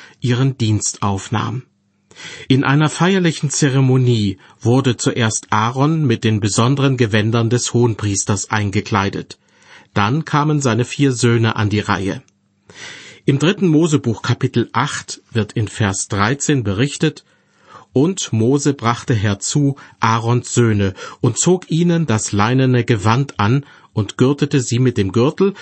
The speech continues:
und setzte ihnen hohe Mützen auf, wie ihm der Herr geboten hatte.“ In dem ganzen Kapitel wird immer wieder betont, dass sich Mose ganz genau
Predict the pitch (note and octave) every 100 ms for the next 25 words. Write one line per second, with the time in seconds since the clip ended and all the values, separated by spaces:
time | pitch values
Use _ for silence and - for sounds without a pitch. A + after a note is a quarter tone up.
0 | - - A#2+ G#2 C#3+ - - - B2+ C3+
1 | A#2+ - A#2 B2+ B2 A#2+ - A2 A2+ A2
2 | A2+ A2+ - - A2+ C#3 C3 B2+ C3 A2+
3 | G#2 G2+ G2+ A#2+ G#2+ A2+ A2+ F2+ A2 -
4 | G#2 - _ _ _ _ _ _ _ -
5 | - - - _ _ _ _ C#3+ C#3 D3+
6 | C#3+ F#3 G#3+ G#3+ D3+ - E3 C#3+ A2+ A2+
7 | A#2+ D3+ E3+ D3 C#3+ D3+ A#2+ A2+ - A#2+
8 | B2 C#3+ - _ - G#2+ - F#2+ G#2+ A#2+
9 | B2+ C3 A2 A2+ D3+ - A2+ G2+ G2+ A#2